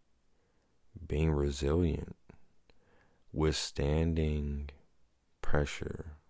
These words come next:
when it's applied. And in some instances, when you do that, the outcome is always ten times better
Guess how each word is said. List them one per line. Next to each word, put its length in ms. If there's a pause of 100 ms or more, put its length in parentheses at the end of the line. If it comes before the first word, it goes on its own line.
when 180
it's 240
applied. 640 (1700)
And 720 (1400)
in 120
some 300
instances, 720 (840)
when 300
you 160
do 260
that, 320 (640)
the 320
outcome 540
is 140
always 600
ten 260
times 680
better 360